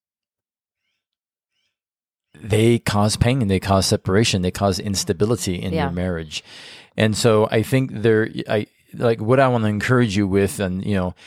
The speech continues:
Speaker 1: and it's time, maybe it's interesting that we're starting <laughs> this new season with this, with this kind of discussion. But I think there's decisions that we have to make, and this is one of the big ones. And because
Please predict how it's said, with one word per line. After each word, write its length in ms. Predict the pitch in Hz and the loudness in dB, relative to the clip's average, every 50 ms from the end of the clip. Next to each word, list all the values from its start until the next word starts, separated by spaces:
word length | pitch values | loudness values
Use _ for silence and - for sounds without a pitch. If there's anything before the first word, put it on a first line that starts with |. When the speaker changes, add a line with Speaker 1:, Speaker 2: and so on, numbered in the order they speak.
| - - _ | -20 -12 _
Speaker 1:
and 100 | - 113 | -2 -2
it's 120 | 110 104 | 0 0
time, 240 | - 123 113 110 107 - - | 0 0 0 -2 -4 -6 -4
maybe 220 | - 117 113 110 110 | 0 0 2 2 2
it's 100 | - 127 | 0 0
interesting 360 | 117 101 104 101 - 117 104 | -2 -2 -2 -2 0 0 0
that 80 | 101 | 0
we're 100 | 98 101 | 0 0
starting 560 | 101 - - 104 101 101 101 104 110 113 120 107 | 0 2 2 2 2 2 0 0 -2 -4 -2 -2
<laughs> 60 | 104 | -2
this 140 | 107 - - | 0 0 0
new 120 | 127 127 | 0 2
season 440 | - - 139 135 117 131 120 117 113 | 2 2 2 4 4 4 2 2 2
with 180 | 110 107 98 | 2 0 2
this, 200 | 90 107 107 101 - - - - - - | 2 2 2 2 0 -6 -12 -18 -10 -4
with 200 | 101 104 95 85 | -2 -2 0 2
this 260 | 104 104 - - - - 98 | 2 0 0 -2 -8 -12 -8
kind 180 | - 104 95 95 | -6 -4 -2 -2
of 140 | 98 95 87 | -2 -4 -4
discussion. 580 | 92 92 - - 95 98 - 127 123 139 143 139 - - - - - - - - - _ _ - - - | -6 -6 -2 -2 -2 0 0 -2 -4 -4 -6 -10 -12 -16 -18 -18 -20 -20 -20 -20 -20 _ _ -16 -10 -2
But 180 | 113 123 127 | 0 2 2
I 60 | 131 | 2
think 180 | 127 113 151 165 | 2 2 2 2
there's 140 | 147 131 110 | 2 2 2
decisions 500 | - 110 - - - 123 110 127 120 104 | 0 -2 0 0 0 0 0 0 0 0
that 140 | 113 - 110 | 0 0 0
we 100 | 110 104 | -2 -2
have 260 | 85 110 110 107 - | 0 0 0 0 0
to 80 | - 101 | 0 0
make, 260 | 101 104 107 104 - | 2 2 2 2 2
and 80 | 101 98 | 0 0
this 100 | 101 98 | 0 0
is 80 | 113 | 0
one 140 | 104 101 101 | 0 0 0
of 80 | 98 92 | 0 0
the 40 | |
big 280 | 87 80 87 113 113 92 | 0 2 2 0 2 0
ones. 420 | 95 90 87 90 104 113 110 - - - - - - - - _ - | 0 -2 -2 -2 -2 -2 -4 -6 -8 -10 -16 -20 -20 -20 -20 _ 0
And 360 | 104 104 104 101 101 101 101 - - | 2 2 2 2 0 -2 -4 -6 -4
because 480 | 101 104 98 - 110 107 104 95 92 | -2 -2 0 2 2 2 2 0 -2